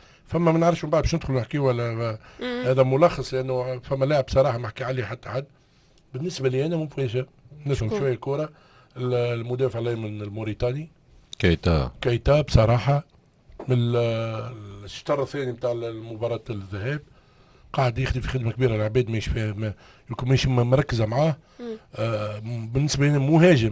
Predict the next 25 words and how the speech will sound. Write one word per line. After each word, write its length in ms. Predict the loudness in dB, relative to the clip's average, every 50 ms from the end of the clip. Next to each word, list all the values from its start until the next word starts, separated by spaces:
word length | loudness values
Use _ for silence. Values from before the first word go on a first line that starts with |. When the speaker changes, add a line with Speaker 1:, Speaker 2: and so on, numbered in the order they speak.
| -2 0
Speaker 1:
انا 240 | 2 2 4 4 4
يذكرني 720 | 4 2 2 2 2 0 0 0 0 -2 -2 0 -2 -4
في 100 | -4 -4
المردود 600 | -4 -4 -2 -2 -2 -2 -2 -2 -2 -2 -2 -4
اللي 260 | -4 -6 -6 -6 -6 -8 -12 -20 -20 -20 -20 -20 -20 -20 _ _ -12 -8
نوعا 360 | -2 4 4 4 6 4 2
ما، 320 | 2 4 4 6 6 4
سي 140 | 2 0 -4
اسمه 200 | -6 -4 -4 -2
اللاعب 260 | -2 0 -2 -2 -2
الغاني 280 | -2 -2 -2 -2 -2 -4
اللي 100 | -8 -8
كان 220 | -8 -8 -10 -10 -8 -6
طول 300 | -6 -6 -4 -6 -8 -8
في 100 | -8 -8
الترجي 560 | -8 -10 -10 -8 -8 -8 -8 -8 -8 -8 -10
ال-، 240 | -12 -10 -6 0 2
Speaker 3:
أفول. 380 | 4 4 4 6 4 4 4 2 -6 -12 -20 -20 -12 -6
Speaker 1:
أفول. 380 | -6 -6 -4 -2 -2 -2 -2 -2 -6 -14 -20 -20 -18 -16 -16 -16 -16 -12 -4 0
آه، 360 | 2 4 4 4 2 0 -4 -6 -10 -8 -2
هذا 300 | 0 2 2 4 6 6
لا، 200 | 6 4 2 0 -4 -12 -18 -10 -6
plus 180 | -4 -2 0
افيكاس 420 | 0 0 0 0 0 0 0 0 -4
هذا. 120 | -8 -10